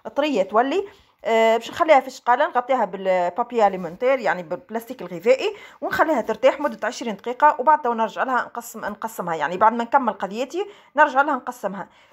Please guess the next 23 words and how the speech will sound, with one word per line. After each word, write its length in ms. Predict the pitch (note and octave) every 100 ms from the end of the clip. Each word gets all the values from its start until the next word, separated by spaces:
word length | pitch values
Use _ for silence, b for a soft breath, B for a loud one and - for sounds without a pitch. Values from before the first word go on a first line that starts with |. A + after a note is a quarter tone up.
| -
المهم 260 | F4+ D4
لهنا 200 | C#4 B3+
نغطيها 400 | A#3+ C#4+ D4+ E4+
ونخليها 380 | F#4 - C4+ B3+
ترتاح 480 | G3 G3+ C#4 F4 -
باش 120 | A3
تزيد، 420 | A#3 G3 C4+ -
آه، 160 | G3 F#3+
ترتاح 480 | - A3 D4 F4 D#4
وتسيب 520 | C#4 - D#4 A#3+ G3
روحها 320 | C4 - G#3+
نقولوا 240 | F#3+ F#3+
نحنا 280 | F3+ - F4+ G4+ B B -
تولي 280 | D4+ D4+
اطرى 320 | B3+ D#4+ D#4 D4+
من 160 | D4
قبل. 360 | D4 G#3+ F3 -
اك 100 | -
الترتيحه 540 | C4+ C#4+ C#4 G4 D4+ B3
هذيك 240 | A#3 F4
عباره 380 | F4 E4 E4 D#4+
عن 100 | D#4
جناها، 500 | D4+ D#4 B3+ G#3+ F#3+